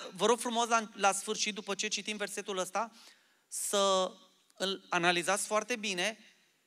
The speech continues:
și să nu vă lăsați, „A, a zis fratele Toni, înseamnă că așa este.” Realizați singur dacă este cum vă zic. „Tu dai îndurare până la al miilea neam de oameni și pedepsești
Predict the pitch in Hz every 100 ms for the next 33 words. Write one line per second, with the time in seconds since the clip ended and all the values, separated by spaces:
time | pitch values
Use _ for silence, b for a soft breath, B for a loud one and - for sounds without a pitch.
0 | b _ _ - 208 196 - 214 202 214
1 | 247 240 294 269 269 262 - 226 - 190
2 | 185 160 196 - 202 190 175 160 196 185
3 | 180 180 170 165 165 147 - - _ b
4 | b _ 185 196 202 254 254 - 311 311
5 | 247 208 196 196 202 196 196 202 185 185
6 | 151 - - B B B B - 214 233
7 | 285 269 247 226 240 233 214 196 180 180
8 | 214 214 190 196 202 196 170 143 160 180
9 | - 208 226 226 269 277 - - 196 170
10 | - -